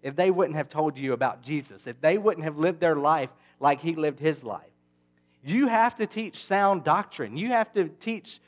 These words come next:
what the Bible says, because if they wouldn't have done that, you wouldn't know what is sound.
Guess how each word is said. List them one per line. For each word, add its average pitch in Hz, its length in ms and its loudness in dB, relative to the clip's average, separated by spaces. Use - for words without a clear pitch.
what 190 160 2
the 175 80 -2
Bible 165 340 2
says, 147 440 -4
because 156 260 -6
if 135 220 -6
they 247 240 2
wouldn't 190 320 -2
have 131 120 -4
done 131 240 -2
that, 156 220 -2
you 220 320 -2
wouldn't 202 340 2
know 131 200 -2
what 104 160 -6
is 98 100 -16
sound. 101 340 -12